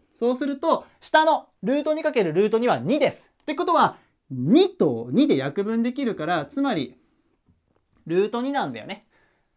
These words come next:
だから今出したのが、ここの一辺の長さがルート二ってことが分かりました。長さがね。さあ、もう一個です。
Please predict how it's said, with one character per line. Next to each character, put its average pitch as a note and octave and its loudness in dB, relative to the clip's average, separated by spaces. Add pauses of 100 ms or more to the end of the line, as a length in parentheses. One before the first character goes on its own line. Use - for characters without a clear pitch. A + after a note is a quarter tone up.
(400)
だ A#3+ 2
か - 4
ら C4+ 0
今 D4 2
出 A3 6 (100)
し - -12
た A3+ 0
の F3+ -4
が、 G3 -2
こ - -10
こ C4 0
の C4+ 4
一 C#4 2 (120)
辺 C4 2
の G#3+ 2
長 F3+ -4
さ F3 -4
が D3 -4
ル F3+ 0
ー - -4
ト A#3 0
二 C4 2
っ - -10
て G#3+ -8
こ A3+ -4
と D#4+ -2
が A3+ 2
分 C3 -6
か D3 -2
り D3+ -4
ま D3 -6
し - -18
た。 - -12
長 B3 -2
さ A#2+ -10
が G2 -14
ね。 - -16 (1700)
さ - 2
あ、 - -20
も A#3+ 4
う D4+ 6
一 D4 -6
個 A3 0
で C#3+ 0
す。 - -14